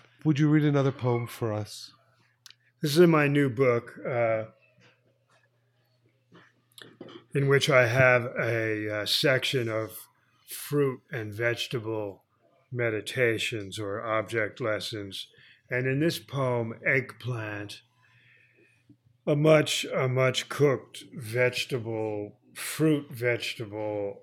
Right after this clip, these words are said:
Speaker 2: uh, in, in Middle Eastern cuisine, in Armenian cuisine, there are evocations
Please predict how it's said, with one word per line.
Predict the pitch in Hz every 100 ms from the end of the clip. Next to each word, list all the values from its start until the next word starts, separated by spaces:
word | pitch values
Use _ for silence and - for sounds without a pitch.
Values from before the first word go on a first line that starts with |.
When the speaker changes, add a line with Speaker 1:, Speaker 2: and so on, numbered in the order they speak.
| _
Speaker 2:
uh, | 156 107 104 104
in, | 170 113 104 104 117
in | 113 107
Middle | 113 113 110
Eastern | 107 - 117 101
cuisine, | - 101 104 113 110
in | 104
Armenian | 101 101 104 113 110 101
cuisine, | 110 90 101 104 101 95 _ _ _ _ _ _ _ _ _ -
there | 107 117 117 117
are |
evocations | 139 147 139 135 120 - 143 143 139 - 120 104 101 -